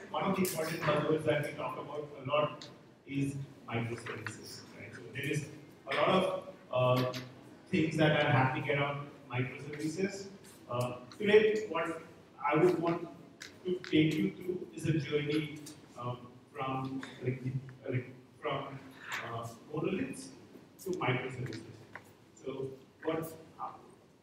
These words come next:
uh, I'll start with, uh, telling the usual thing. I would really want this session to be interactive. Uh, so that's kind of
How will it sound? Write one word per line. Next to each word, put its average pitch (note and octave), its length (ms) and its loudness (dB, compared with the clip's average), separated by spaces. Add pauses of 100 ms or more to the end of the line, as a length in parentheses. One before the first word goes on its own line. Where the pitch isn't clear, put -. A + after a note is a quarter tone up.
uh, C3 300 0
I'll F#3 280 10
start - 360 8
with, - 360 6 (360)
uh, B2+ 220 -2 (440)
telling E3 220 8
the E3 180 10
usual D#3 380 4
thing. C#3 280 2
I D3+ 160 0
would D3+ 120 -2
really - 280 2
want D3 220 -6
this D#3 180 -2
session D#3 320 -8
to D#3+ 60 -14
be C#3+ 360 -6
interactive. B2+ 460 -4 (640)
Uh, A#2+ 200 0
so - 140 -6
that's D3 380 2
kind D3+ 240 6
of E3+ 160 2